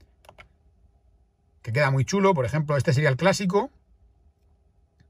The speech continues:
Este sería el, el, la opción clásica. Clásico, bueno, entre comillas, ¿no? Lo de clásico. Luego tendríamos... Eh, os lo vuelvo a enseñar.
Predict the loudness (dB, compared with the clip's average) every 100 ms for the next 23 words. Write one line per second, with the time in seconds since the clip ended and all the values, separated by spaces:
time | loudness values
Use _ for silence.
0 | _ _ -20 -20 _ -8 -4 -2 0 0
1 | 0 -2 -4 -2 -2 -6 -4 -4 -2 0
2 | 0 0 -2 -4 _ -8 -4 0 2 2
3 | 0 -4 -2 0 0 0 0 0 -2 -4
4 | -6 -10 -14 -16 -20 -20 -20 -20 -20 -4
5 | 2 4 4 4 4 4 2 0 -6 _
6 | -6 -2 2 2 2 2 2 0 -2 -6
7 | -14 _ _ _ _ _ _ -20 _ -12
8 | -6 -2 -2 -2 -2 0 0 0